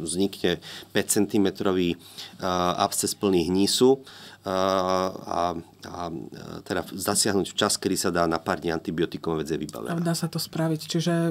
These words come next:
Speaker 2: aj toto je naozaj dobré, že človek sa nemusí dostať do takéhoto štádia, už keď sme teda spomenuli aj tento problém.
Speaker 1: Divertika, hej.
Speaker 2: A v-, stáva sa, aspoň možno ja sa s tým niekedy stretávam vo svojom okolí, že sú ľudia, ktorí povedia: „Ja krvácam z konečníka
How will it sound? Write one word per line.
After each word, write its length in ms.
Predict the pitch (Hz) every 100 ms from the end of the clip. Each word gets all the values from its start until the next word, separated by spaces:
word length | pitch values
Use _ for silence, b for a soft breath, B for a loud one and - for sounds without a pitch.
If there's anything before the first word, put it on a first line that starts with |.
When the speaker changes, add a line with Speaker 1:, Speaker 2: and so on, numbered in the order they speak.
| - - -
Speaker 2:
aj 160 | - 160
toto 220 | 180 180
je 60 | 156
naozaj 260 | 156 160 160
dobré, 300 | 160 160 156
že 100 | 156
človek 240 | 160 151
sa 80 | 170
nemusí 380 | 160 180 185 185
dostať 240 | 185 180
do 80 | 180
takéhoto 400 | 175 185 196 185
štádia, 400 | - 190 180 185
už 80 | 180
keď 140 | 190
sme 120 | 180 185
teda 180 | 180 170
spomenuli 560 | - 180 180 180 180
aj 40 | 180 175
tento 120 | 175
problém. 480 | - - 185 208 233
Speaker 1:
Divertika, 100 | 87 85
hej. 80 | 85 78 B -
Speaker 2:
A 340 | 175 175 170 165
v-, 320 | 156 165 160 160 B B B B B - - _ 180 175 -
stáva 540 | - - 208 214 247
sa, 420 | - 240 233 233
aspoň 300 | 214 185 - 190
možno 260 | 185 196 175
ja 140 | 185
sa 100 | 190
s 80 | 190
tým 160 | 190 175
niekedy 220 | 180 175
stretávam 480 | - 202 214 220 190
vo 80 | 180
svojom 320 | - 185 151
okolí, 420 | 151 190 196 214 175
že 140 | 180
sú 180 | - 226
ľudia, 220 | 220 214
ktorí 240 | - 196
povedia: 340 | 185 190 185 175
„Ja 220 | 175 247
krvácam 480 | 233 226 226 - 208
z 80 | -
konečníka 880 | 180 156 151 - 160 151 214 262